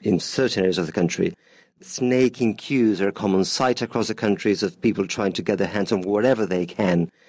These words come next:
Milk, maize flour for the staple, which is called arepa, which is sort of like Venezuela's alternative to the sandwich. Meanwhile, Venezuela has one of the world's highest crime rates. I mean, violence is soaring.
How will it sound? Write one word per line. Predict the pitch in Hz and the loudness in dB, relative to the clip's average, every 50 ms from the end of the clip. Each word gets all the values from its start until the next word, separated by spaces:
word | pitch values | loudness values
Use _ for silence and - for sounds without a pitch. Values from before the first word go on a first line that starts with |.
| _ _ _ _ _ - | _ _ _ _ _ -10
Milk, | - 98 95 98 107 113 110 101 98 95 90 - - | -6 -4 -2 2 4 4 4 4 4 0 -2 -4 -6
maize | 90 95 101 107 113 104 - - | -4 -2 0 2 0 0 -2 -4
flour | - - 110 98 95 92 92 92 92 90 | -4 -2 -2 0 2 2 2 2 0 0
for | 87 - - 101 | -2 -4 -4 0
the | 90 92 | 0 0
staple, | - - - 127 120 110 - 98 | -2 -2 -2 0 0 2 2 0
which | 90 90 - | 0 0 -2
is | - - | -4 -4
called | - 104 90 82 | -2 -2 -2 0
arepa, | 92 95 95 92 87 - 90 85 - | 2 2 2 2 2 -2 -6 -6 -4
which | - - - - - | -2 -2 0 0 0
is | 90 - | -2 -2
sort | - - 98 98 - | 0 0 -2 -2 -2
of | - | -2
like | 98 95 85 | -4 -2 -2
Venezuela's | 87 98 95 90 87 101 95 95 - - | 0 0 0 2 2 2 2 2 2 0
alternative | 95 90 - - 98 95 90 85 - 87 - | -2 -2 -2 -2 -2 -2 -2 -2 -4 -6 -4
to | - 90 | -6 -6
the | 95 | -6
sandwich. | 90 - 117 117 107 92 95 - - - _ _ _ _ _ _ _ _ | -6 -4 -2 0 0 0 0 -2 -4 -8 _ _ _ _ _ _ _ _
Meanwhile, | 143 147 151 156 156 160 156 143 123 113 113 107 98 95 95 101 98 98 101 - - - - | -6 -2 0 2 2 2 2 0 0 0 0 0 0 0 0 0 0 0 0 -2 -4 -8 -2
Venezuela | 95 117 110 107 95 110 110 | 0 2 2 2 2 2 0
has | 98 107 110 98 - - | 0 -2 -4 -8 -6 -2
one | 104 104 107 107 | 0 0 2 2
of | 98 82 - | 0 -2 0
the | 107 107 101 98 101 104 - - | 0 2 2 2 0 0 -2 -6
world's | 117 117 123 117 110 107 107 98 - | -4 0 2 2 2 2 0 -2 -6
highest | - - 117 113 101 98 95 98 95 90 - - - - - - | -8 -4 -2 0 2 2 2 2 0 0 -4 -8 -10 -12 -14 -14
crime | - - - 143 147 147 120 | -8 -2 0 2 2 2 2
rates. | 95 101 98 98 98 - - - | 0 0 0 -2 -2 -4 -2 0
I | |
mean, | 104 101 98 98 | 2 2 2 2
violence | 95 117 113 110 104 98 95 92 85 - | 0 2 2 2 2 2 0 -2 -4 -4
is | 120 - | -4 -4
soaring. | - - - 127 120 113 104 95 90 87 90 87 101 - | -4 -2 0 2 2 2 2 2 0 -2 -4 -6 -8 -10